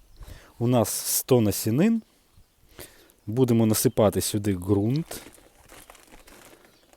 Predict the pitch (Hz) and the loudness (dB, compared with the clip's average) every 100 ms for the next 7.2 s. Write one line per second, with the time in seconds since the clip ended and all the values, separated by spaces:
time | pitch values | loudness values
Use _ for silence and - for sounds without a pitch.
0 | - - - - 101 131 151 123 - 120 | -20 -20 -20 -12 0 4 6 4 0 0
1 | 120 117 101 - 123 123 139 120 - 104 | 4 4 2 0 0 2 4 4 2 0
2 | 101 - 208 196 170 160 - - - _ | 0 0 -2 2 0 0 -8 -20 -20 _
3 | - - _ _ - - - - - - | -20 -20 _ _ -20 -20 -18 -16 -10 -4
4 | 131 135 127 - - - - - - - | 0 0 0 -6 -20 -20 -20 -20 -20 -20
5 | - - - - - _ - 85 95 123 | -20 -20 -20 -20 -20 _ -16 -10 -8 -6
6 | 156 - 131 113 98 98 92 98 104 151 | -6 -2 2 4 2 0 -2 -2 -2 -4
7 | - | -6